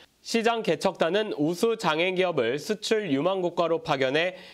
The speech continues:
현지 바이어 상담과 시장 조사 등 이 해외 판로 확대를 지원하는 프로그램인데요. 센터는 환경, 화장품, 식품 등 이 현지 시장성이 높은 분야의 장애인기업 열 개 사업의 전문 마케터를 통한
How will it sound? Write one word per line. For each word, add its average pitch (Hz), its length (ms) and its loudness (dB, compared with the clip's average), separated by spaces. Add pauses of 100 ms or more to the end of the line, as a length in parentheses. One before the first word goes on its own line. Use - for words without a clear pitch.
현지 214 520 0
바이어 165 400 2
상담과 180 760 0
시장 208 440 -2
조사 147 360 0
등 143 240 -2 (300)
이 123 120 2
해외 214 460 0
판로 226 340 0
확대를 196 540 0
지원하는 151 640 0
프로그램인데요. 107 840 0 (600)
센터는 202 640 0 (160)
환경, 190 720 0
화장품, 196 640 0
식품 175 540 -2
등 214 240 0 (180)
이 123 120 0
현지 220 480 0
시장성이 214 640 0
높은 165 340 0
분야의 143 600 0 (260)
장애인기업 175 800 0
열 131 280 2
개 214 220 0
사업의 190 540 0
전문 156 460 0
마케터를 180 680 0
통한 175 380 -2